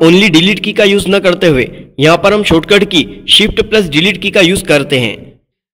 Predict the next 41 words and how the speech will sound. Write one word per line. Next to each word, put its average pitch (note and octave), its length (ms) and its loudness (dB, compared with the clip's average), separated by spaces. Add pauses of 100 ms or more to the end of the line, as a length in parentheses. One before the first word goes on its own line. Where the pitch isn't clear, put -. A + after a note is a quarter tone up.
हम D3 120 2
जैसे D3+ 240 2
यहाँ G3+ 100 2
पर G#3+ 140 -2
shift G3+ 260 0
के G3 80 -4
साथ G3+ 140 2
delete F3+ 280 -2
की G3 160 0
को G3+ 140 -2
press F#3 240 -2
करते D#3+ 280 -4
हैं B2+ 140 -4 (460)
तो E3 60 0
यहाँ D#3 180 4
पर G3 140 -2
हमारी G3 340 0
image E3 280 0 (260)
permanently E3 600 -2
delete F3+ 280 -2
हो E3 80 2
जाती C3+ 360 0
है। - 300 -14
इसके C#3+ 220 -2
बाद G3+ 180 4
हम G#3 120 2
जब F#3+ 180 2
recycle F#3 420 2
bin F#3 160 -2
में G3+ 60 0
उसे F#3+ 180 -2
जाके C#3+ 300 0
देखते D3 320 0
हैं - 400 -6
तो F3 120 -2
वह E3+ 120 2
वहाँ F3 220 2
पर F3+ 140 -2
हमें F3 460 -2
नहीं C#3 280 0
मिलती। B2 340 -4